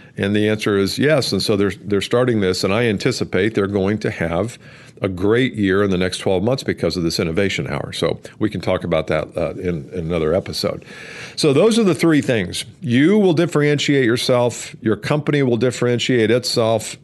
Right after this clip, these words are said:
and your products and services will too. And, and now you've got a package of differentiation. They can't find those three things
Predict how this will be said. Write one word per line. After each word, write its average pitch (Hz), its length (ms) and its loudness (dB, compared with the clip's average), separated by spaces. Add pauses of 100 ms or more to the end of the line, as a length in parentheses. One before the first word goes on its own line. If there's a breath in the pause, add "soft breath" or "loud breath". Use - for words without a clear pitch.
and 104 260 0
your 98 100 2
products 117 400 0
and 104 80 -2
services 104 480 0
will 104 200 0
too. 147 260 2
And, 113 160 -2
and 117 180 0
now 143 200 2
you've 156 240 2
got 131 180 2
a 110 60 2
package 127 600 -2
of 98 140 0
differentiation. 104 840 0 (260 loud breath)
They 135 240 2
can't 147 380 -2
find 113 480 0
those 113 300 2
three 120 280 2
things 101 480 -2